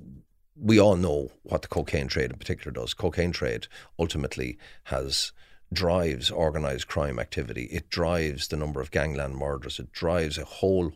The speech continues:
host of, uh, ancillary criminal, uh, activities. Like, you have drug dealers in every village and town in Ireland now. Uh, you have a huge amount of drug-related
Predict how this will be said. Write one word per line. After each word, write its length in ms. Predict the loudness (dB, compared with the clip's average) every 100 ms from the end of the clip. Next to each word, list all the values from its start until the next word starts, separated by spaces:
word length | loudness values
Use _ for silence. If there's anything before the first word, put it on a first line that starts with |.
| -8
host 440 | -4 0 0 -2
of, 140 | -6 -8 -16 -18 -20 -12 -8
uh, 80 | -4 -2
ancillary 600 | 4 6 6 6 4 0
criminal, 640 | 0 2 2 0 -4 -8 _ _ -16
uh, 80 | -14 -14 -18 -6
activities. 580 | -4 0 2 2 0 0
Like, 260 | 0 0 -4 -18 -18 -4
you 120 | 2
have 100 | 2
drug 300 | 6 6 6 2 -2
dealers 400 | 0 2 0 0
in 100 | 0
every 220 | 2 0
village 340 | 0 -2 -2
and 100 | -4
town 280 | -4 -2 -2
in 80 | -2
Ireland 320 | 0 0 -4 -8
now. 200 | -12 -12 -18 -18 -2
Uh, 280 | 0 0 -2
you 180 | 0 0
have 400 | 0 0 -2 -4 -6
a 20 |
huge 880 | -8 -8 -14 -14 -10 2 6 6 6
amount 380 | 2 0 -2 -6 -10 -18 -20 -6
of 440 | 0 2 0 -4 -16 -10
drug-related 880 | -2 4 4 4 0 0 0 -2 -4